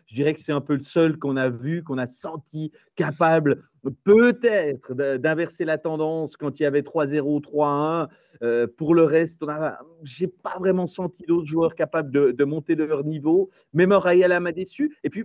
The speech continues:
moi, je vous dirais que, honnêtement, si Bienne avait été champion, probablement que Rayala aurait eu, euh, un, un gros septième match et peut-être que ça aurait été lui, notre M V P, ou en tout cas,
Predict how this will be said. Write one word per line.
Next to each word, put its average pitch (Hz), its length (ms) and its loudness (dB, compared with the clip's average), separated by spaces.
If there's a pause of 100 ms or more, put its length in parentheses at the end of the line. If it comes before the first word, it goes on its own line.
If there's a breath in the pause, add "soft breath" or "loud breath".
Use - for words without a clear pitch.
moi, 202 240 0
je 175 100 -10
vous 185 100 -6
dirais 214 360 2
que, 165 100 -8 (140)
honnêtement, 196 500 -2 (140)
si - 260 -8
Bienne 190 220 4
avait 175 200 0
été 175 200 -6
champion, 135 600 -6 (440)
probablement 165 520 0
que - 100 -10
Rayala 147 440 2
aurait 127 220 0
eu, 110 200 -4
euh, 90 400 -6
un, 90 240 -14
un 101 140 -10
gros 127 320 2
septième 156 400 0
match 175 420 -2 (280)
et 160 80 4
peut-être 175 340 0
que 170 100 -2
ça 165 140 -4
aurait 160 140 0
été 156 180 0
lui, 233 580 2 (200)
notre 151 380 -2
M 170 180 -2
V 160 180 -4
P, 190 260 -2
ou 185 40 6
en 147 100 0
tout 165 100 -6
cas, 190 280 2